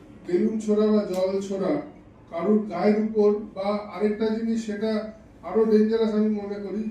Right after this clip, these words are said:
that is কোনো মুভিং ভেহিকেলের দিকে বেলুন ছোড়া। তাতে উইন্ডশিল্ডের উপরে যদি পড়ে, এরকম ঘটনা ঘটেছে, হ্যাঁ, এবং কিছু দেখতে পেলো না,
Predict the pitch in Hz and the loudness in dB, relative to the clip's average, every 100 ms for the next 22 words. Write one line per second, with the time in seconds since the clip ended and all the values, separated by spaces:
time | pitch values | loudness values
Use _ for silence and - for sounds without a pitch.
0 | 185 185 220 214 - - - - - - | -8 -6 -4 -4 -6 -16 -20 -20 -20 -10
1 | 202 220 226 226 - - 196 233 247 262 | 2 6 6 6 0 -6 0 4 6 6
2 | 226 214 233 233 240 240 233 233 233 240 | 4 4 4 2 0 0 -2 -2 -4 2
3 | 220 208 - - - 202 214 208 - 151 | 2 0 -8 -18 -8 -2 0 -2 -4 -8
4 | - - - - - - - - - - | -8 -16 -20 -20 -20 -20 -20 -20 -20 -20
5 | - - - - - 170 202 190 208 208 | -20 -20 -20 -20 -16 -10 -6 0 2 0
6 | 220 220 220 220 220 220 214 214 208 - | 0 4 4 4 2 4 6 6 2 -6
7 | 214 214 208 202 214 220 226 - - - | -8 -4 -4 0 0 -2 -6 -8 -10 -8
8 | 220 233 226 240 - - 123 - - - | -6 -6 0 2 2 0 -6 -8 -18 -20
9 | 156 160 - - - 247 - 151 151 - | -20 -18 -18 -20 -8 -4 -2 -4 -8 -12
10 | - - - 214 196 208 202 190 - - | -20 -20 -20 -10 -2 -2 -2 -8 -14 -16
11 | 208 220 208 208 233 233 233 247 285 - | -8 -4 -2 -2 -2 0 0 0 0 -4